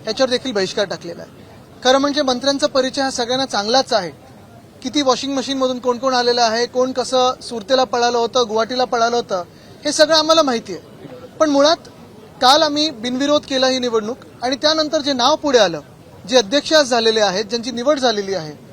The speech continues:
ते अध्यक्ष मागच्या वेळी देखील गेल्या अडीच वर्षामध्ये आपण पाहिलं असेल, एक घटनाबाह्य सरकार चालवण्यासाठी मदत करत होते. त्याच अध्यक्षांनी लवाद म्हणून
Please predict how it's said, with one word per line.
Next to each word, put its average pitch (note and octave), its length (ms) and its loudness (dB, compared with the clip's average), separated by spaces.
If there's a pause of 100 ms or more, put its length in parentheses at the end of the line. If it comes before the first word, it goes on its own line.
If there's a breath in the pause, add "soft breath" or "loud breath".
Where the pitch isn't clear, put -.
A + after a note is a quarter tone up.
(540 loud breath)
ते E4 120 2
अध्यक्ष B3 440 2 (540)
मागच्या A3+ 400 0
वेळी D#4 100 -2
देखील C#4+ 320 -6
गेल्या B3 320 0
अडीच C4 280 -2
वर्षामध्ये G#3+ 520 -2 (300)
आपण C4+ 220 0
पाहिलं B3 300 0
असेल, C#4 220 -4
एक C4 120 -6
घटनाबाह्य B3 500 0
सरकार A#3+ 320 -4
चालवण्यासाठी A#3+ 680 -4 (400 loud breath)
मदत G#3+ 200 4 (100)
करत C#4 160 0
होते. C#4 280 -4 (540 loud breath)
त्याच D4 220 2
अध्यक्षांनी C#4+ 480 -4
लवाद C4+ 260 2
म्हणून A#3 280 -4